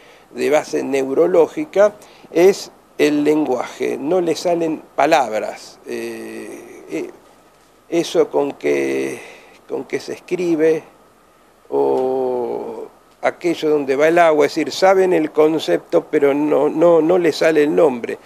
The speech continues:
es decir, fracasa en lo semántico. Eh, y aparte después tenemos los síntomas psiquiátricos, que ¿cuáles son? Irritabilidad. Todo esto el paciente s-, al principio se da cuenta de lo que le está pasando.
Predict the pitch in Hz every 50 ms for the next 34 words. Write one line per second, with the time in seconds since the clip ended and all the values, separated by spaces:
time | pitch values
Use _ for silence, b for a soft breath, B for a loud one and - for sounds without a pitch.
0 | B B B B B B - - - 151 135 131 120 - - - - 151 139 143
1 | - - 185 165 - - 165 151 143 131 131 127 - - - 135 135 156 165 151
2 | 123 110 104 95 - - 104 - - 104 - - - - B B B B B B
3 | B B B B B B B B 147 127 123 123 123 120 120 120 - 58 60 62
4 | 62 62 64 65 - - - - - 190 196 190 - 214 208 214 214 - 254 254
5 | 240 202 165 - - 214 233 226 - 160 175 214 247 285 262 165 - - - 165
6 | 214 220 - 240 196 160 143 120 - - - - - - - - - - 190 147
7 | 120 - - - 92 - - 92 - - B B B B B B B B 165 175
8 | - - 233 233 208 190 - - - 117 101 - - - b b b b b b
9 | b b b b _ _ _ _ _ _ _ _ - 233 214 196 185 165 - -
10 | 151 143 139 139 139 151 190 202 160 127 110 101 - - - _ _ - 285 262
11 | 220 202 220 254 233 - - - 151 147 - - 139 - - 269 285 - - 160
12 | 131 - - - - - - 123 127 - 151 139 143 - 226 247 - - 170 -
13 | - 147 135 135 123 - - 285 330 247 151 113 - 120 120 113 110 117 110 -
14 | 123 120 117 117 - - 131 131 123 117 113 113 110 107 107 110 107 104 - -
15 | - 131 - - - 135 113 107 107 101 - - - -